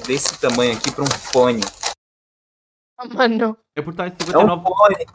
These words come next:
Speaker 3: tá em cinquenta e nove línguas diferentes, Games.
Speaker 1: Não, não, não.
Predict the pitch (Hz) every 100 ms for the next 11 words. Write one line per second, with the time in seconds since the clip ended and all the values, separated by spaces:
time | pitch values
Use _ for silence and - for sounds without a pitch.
0 | _ _ _ 196 196 - 208 214 208 196
1 | 202 208 196 185 170 170 - 123 113 117
2 | - _ _ _ _ _ _ _ _ 156
3 | 147 147 139